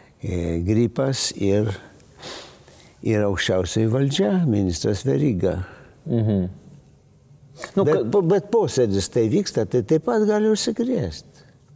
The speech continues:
Speaker 2: Nu, Kaziuko niekas neatšaukė, kaip matom,
Speaker 1: Nu.
Speaker 2: visi.
Speaker 1: Ten Šventas Kazimieras saugo.
Speaker 2: Taip. O čia kas saugo?
Speaker 1: O čia deja
Speaker 2: Nie-
Speaker 1: nėra.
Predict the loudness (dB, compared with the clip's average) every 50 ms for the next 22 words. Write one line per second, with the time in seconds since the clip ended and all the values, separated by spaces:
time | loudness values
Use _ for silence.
0 | -20 _ _ _ -6 -6 -6 -4 0 0 2 2 2 0 0 0 0 2 2 2
1 | 0 0 2 0 0 0 0 -2 -2 -2 -2 -4 -4 -4 -4 -4 -4 -4 -6 -8
2 | -8 -8 -6 -8 -8 -8 -8 -8 -6 -6 -4 -4 -6 -6 -6 -6 -6 -6 -6 -8
3 | -10 -10 -12 -12 -12 -14 -16 -16 -16 -18 -18 -18 -20 -20 -8 -4 -2 0 0 0
4 | 0 0 0 0 0 0 0 -2 -2 0 0 0 2 2 2 4 4 2 2 0
5 | 0 -2 -2 -2 0 0 -2 -2 -6 -8 -10 -14 -18 -20 -20 -10 -6 -4 -4 -4
6 | -4 -8 -16 -20 -20 _ -8 -6 -6 -4 -4 -4 -4 -2 -4 -4 -4 -6 -8 -8
7 | -6 -6 -6 -8 -8 -10 -14 -20 _ _ -8 -6 -4 -4 -4 -2 -2 0 0 0
8 | 0 2 2 2 2 2 0 0 -2 -2 0 0 -2 -2 -2 -2 -4 -4